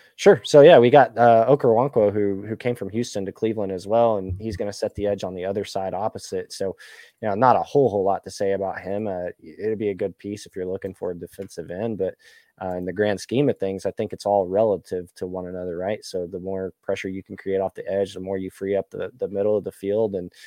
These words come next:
um, Dalvin Tomlinson's the kind of player you can plug a hole and he can create pressure with speed and power and size. I mean, so he's, he should be very productive. He should continue to be productive. If you have defensive tackle leagues, he's still gonna be a good player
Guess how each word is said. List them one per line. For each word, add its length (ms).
um, 180
Dalvin 300
Tomlinson's 520
the 40
kind 220
of 80
player 240
you 120
can 120
plug 240
a 40
hole 320
and 280
he 80
can 120
create 320
pressure 400
with 140
speed 420
and 320
power 460
and 220
size. 640
I 40
mean, 200
so 260
he's, 300
he 140
should 200
be 140
very 240
productive. 400
He 80
should 180
continue 380
to 60
be 120
productive. 460
If 160
you 80
have 320
defensive 380
tackle 340
leagues, 300
he's 160
still 260
gonna 160
be 160
a 60
good 200
player 360